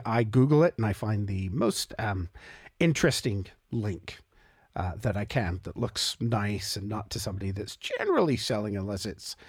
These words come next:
somebody that we believe, um, is gonna provide good service. Quite often it's to, uh, the more popular blogs because they have good coverage. And so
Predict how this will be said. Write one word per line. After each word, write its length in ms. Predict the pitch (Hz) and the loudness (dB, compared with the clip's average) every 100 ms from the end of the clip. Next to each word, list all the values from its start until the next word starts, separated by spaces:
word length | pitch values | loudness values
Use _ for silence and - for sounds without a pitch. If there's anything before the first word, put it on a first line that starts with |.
| - - - | -20 -20 -12
somebody 360 | - 151 131 | 2 4 6
that 160 | 117 117 | 4 2
we 140 | 123 | 2
believe, 520 | 104 104 101 98 95 98 | 2 2 0 -2 -4 -8
um, 460 | 101 95 87 110 _ _ _ _ - | -8 -8 -10 -14 _ _ _ _ -6
is 120 | 120 | -4
gonna 220 | - 101 | -2 -4
provide 400 | 92 101 87 87 | -4 -6 -4 -6
good 160 | - 87 | -6 -8
service. 520 | - 95 90 90 - - - - - - | -6 -6 -8 -8 -10 -12 -20 -20 -20 -2
Quite 200 | 101 95 | 0 0
often 320 | 87 90 90 | -2 -4 -6
it's 180 | - - | -6 -6
to, 400 | 101 90 95 95 - - - - | -6 -6 -8 -14 -20 -20 -20 -16
uh, 140 | - | -10
the 120 | 117 | 0
more 180 | 123 113 | 4 4
popular 440 | - 107 - 101 90 | 4 0 0 -2 0
blogs 560 | 98 95 104 90 - - | 0 0 -2 -4 -10 -8
because 380 | - 95 90 | -6 -6 -6
they 140 | 90 92 | -8 -8
have 340 | 85 87 - | -8 -10 -10
good 180 | 90 - | -12 -8
coverage. 400 | 85 82 85 - | -8 -8 -10 -10
And 280 | 90 85 80 | -14 -16 -16
so 260 | - 95 | -14 -14